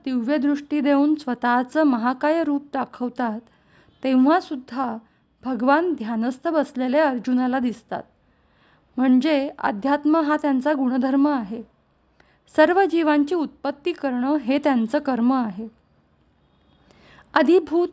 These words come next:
म्हणजे विनाशी शरीर, अधिदैव म्हणजे त्या शरीरात राहणारा आत्मा, सर्व भूतांच्या ठाई असलेला अधियज्ञ मीच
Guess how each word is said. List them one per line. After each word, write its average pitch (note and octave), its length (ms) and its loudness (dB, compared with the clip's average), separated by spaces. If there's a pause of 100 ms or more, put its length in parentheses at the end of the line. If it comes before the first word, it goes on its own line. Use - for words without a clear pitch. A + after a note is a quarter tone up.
म्हणजे D4 320 2
विनाशी B3+ 460 -2
शरीर, A3+ 360 -8 (800)
अधिदैव D4 720 2
म्हणजे B3+ 280 -4
त्या B3 140 -8 (100)
शरीरात B3+ 400 -6
राहणारा B3 420 -2
आत्मा, B3 400 0 (1120)
सर्व F4+ 320 6
भूतांच्या D4 680 0
ठाई C4 360 -4
असलेला C4 460 -4
अधियज्ञ B3+ 720 0 (560)
मीच D4+ 520 -2